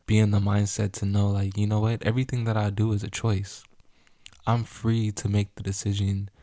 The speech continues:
to do X, Y, or Z. I'm free to make the choice to do this, that, or the third, right? And lastly, live enthusiastically. Like, no matter what happens, there is always another day. There's,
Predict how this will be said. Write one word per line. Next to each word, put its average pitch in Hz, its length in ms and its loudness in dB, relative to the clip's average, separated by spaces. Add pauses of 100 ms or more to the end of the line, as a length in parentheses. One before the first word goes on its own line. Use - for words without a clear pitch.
(260)
to - 120 -12
do 98 160 0
X, 98 240 -2
Y, 98 280 0 (200)
or 101 140 -2
Z. 98 420 -2 (340)
I'm 101 180 -2
free 107 340 0
to 101 160 -4
make 101 220 0
the 98 100 -2
choice 101 380 -2
to - 120 -12
do 98 220 -2
this, 98 220 -2
that, 101 180 -4
or 98 100 -2
the 98 160 -4
third, 98 460 0
right? 101 340 0 (1200)
And 101 160 -2
lastly, 113 540 -4 (1400)
live 113 220 0
enthusiastically. 127 960 -2 (240)
Like, 104 120 -6
no 117 120 2
matter 123 240 4
what 113 180 2
happens, 101 720 -2
there 113 160 2
is 107 140 0
always 110 340 4
another 104 260 0
day. 98 360 0 (1200)
There's, 101 380 0